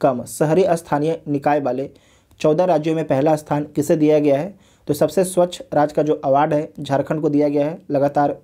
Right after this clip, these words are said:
दूसरे वर्ष। और सबसे तेज़ी से बढ़ता हुआ जो शहर है, ये कौन है, मिजोरम है, सबसे तेज़ी से बढ़ता हुआ शहर है। जो वाराणसी है, वाराणसी को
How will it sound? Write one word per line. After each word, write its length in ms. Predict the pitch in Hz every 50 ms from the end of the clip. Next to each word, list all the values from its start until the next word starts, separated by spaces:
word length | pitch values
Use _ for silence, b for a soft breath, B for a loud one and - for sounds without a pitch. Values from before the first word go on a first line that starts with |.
| _ -
दूसरे 340 | 131 123 135 135 - 151 156
वर्ष। 340 | 147 147 156 160 - - 202 202 b b b b b b b b -
और 80 | 139
सबसे 280 | 135 - - - - 180
तेज़ी 260 | 180 - 165 160 175
से 120 | 175 180
बढ़ता 280 | 165 147 139 135 135 156
हुआ 100 | 151 147
जो 100 | 151 151
शहर 320 | 147 - 143 143 160 160
है, 140 | 147 156 - - -
ये 80 | 147
कौन 240 | 143 - 156 156 156
है, 180 | 170 185 - - _ _ _ 135
मिजोरम 460 | 139 143 143 139 147 143 147 156 151
है, 60 | 147
सबसे 260 | 147 - 139 - 156
तेज़ी 200 | 143 - 143 143
से 100 | 147 156
बढ़ता 280 | 143 139 123 113 113 127
हुआ 240 | 123 127 147 190 - - _ _ _
शहर 360 | - - - 165 147 135 120
है। 160 | 110 107 - - - _ _ _ _ _ _ _ _ _ _ _ _ _ _ _ _ _ _ _ _ _ _ _ _ _ _ _ _ _ _ _ _ _ _ _ _ _ _ -
जो 300 | 139 135 139 147 147 147 -
वाराणसी 580 | 143 139 147 151 175 190 196 190 185 - 190 170
है, 220 | 165 175 185 196 - _ _ _ -
वाराणसी 460 | 139 135 139 156 160 160 156 - 160 151
को 280 | - 151 151 151 151